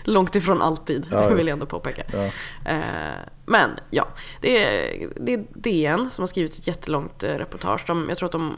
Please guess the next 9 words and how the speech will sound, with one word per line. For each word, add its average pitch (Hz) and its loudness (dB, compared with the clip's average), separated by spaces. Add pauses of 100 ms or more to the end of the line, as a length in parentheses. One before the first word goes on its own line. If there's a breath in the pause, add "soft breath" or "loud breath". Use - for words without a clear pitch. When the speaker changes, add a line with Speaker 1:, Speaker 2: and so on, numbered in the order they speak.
(140)
Speaker 1:
åker 170 -4
runt 160 -4
och 92 -2 (360)
snackar - -2
med 156 -6
olika 160 -4 (320)
Trump-anhängare. 160 -2 (220)
Speaker 2:
Mm. 110 -2 (140)
Speaker 1:
Eh, 120 0